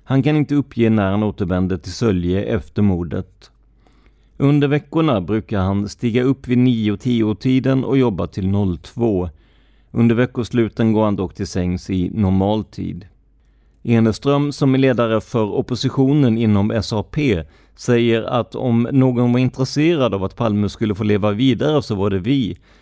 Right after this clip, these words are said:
Han motiverar detta med att, citat, "vi var på väg att ta bort honom", slutcitat. Han kunde inte regera längre eftersom han inte fick igenom en enda sak.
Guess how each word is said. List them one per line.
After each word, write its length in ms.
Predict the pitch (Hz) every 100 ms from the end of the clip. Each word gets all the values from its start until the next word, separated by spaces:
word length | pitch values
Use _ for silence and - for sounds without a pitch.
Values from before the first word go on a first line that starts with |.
| _
Han 140 | - 113
motiverar 680 | 123 - 139 123 156 139
detta 340 | 127 107 - 95
med 360 | 95 95 92
att, 380 | - - 98 -
citat, 440 | - 110 104 98 107
"vi 140 | 120
var 180 | 113 131
på 140 | 143
väg 340 | 123 107 101 104
att 100 | -
ta 140 | 123
bort 360 | 110 123 - -
honom", 300 | 117 101 92
slutcitat. 840 | 101 85 - - 95 - - _ _ _ _ _ _ -
Han 140 | 101
kunde 220 | 135 135
inte 160 | 139 131
regera 480 | 123 120 143 151 131
längre 440 | 104 90 87 87
eftersom 420 | 90 - 104 98 98
han 100 | 107
inte 300 | 98 - 90
fick 560 | - 90 80 _ -
igenom 560 | 107 98 104 90 92 98
en 220 | 107 98
enda 340 | 110 110 95
sak. 600 | 95 139 131 - _ -